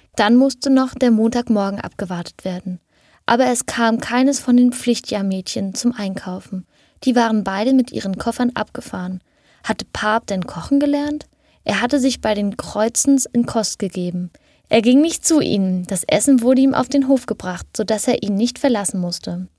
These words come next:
Papenbruck wollte am Telefon auf eine tückische Art wissen, wozu einer ihn nach Crespal frage. Köpke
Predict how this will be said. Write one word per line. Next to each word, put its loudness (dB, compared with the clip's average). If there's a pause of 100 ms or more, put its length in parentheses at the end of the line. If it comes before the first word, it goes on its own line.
(100)
Papenbruck 0
wollte 0
am -6
Telefon 0
auf -8
eine -4
tückische -2
Art -4
wissen, 0
wozu -2
einer 4
ihn 4
nach 0
Crespal -4
frage. -6 (480)
Köpke 0